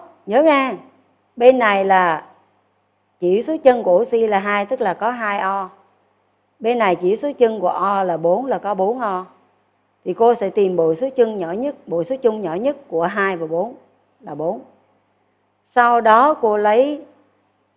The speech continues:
bội chung này chia cho từng cái một.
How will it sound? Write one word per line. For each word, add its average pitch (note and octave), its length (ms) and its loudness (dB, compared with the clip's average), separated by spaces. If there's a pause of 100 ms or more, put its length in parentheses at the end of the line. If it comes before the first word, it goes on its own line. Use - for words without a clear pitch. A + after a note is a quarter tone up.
(840)
bội E3+ 240 2
chung G#3+ 300 -2
này E3 260 -4 (160)
chia G3+ 200 0
cho G3 160 -4
từng E3+ 300 -6
cái F3+ 240 -4
một. F#3 240 -8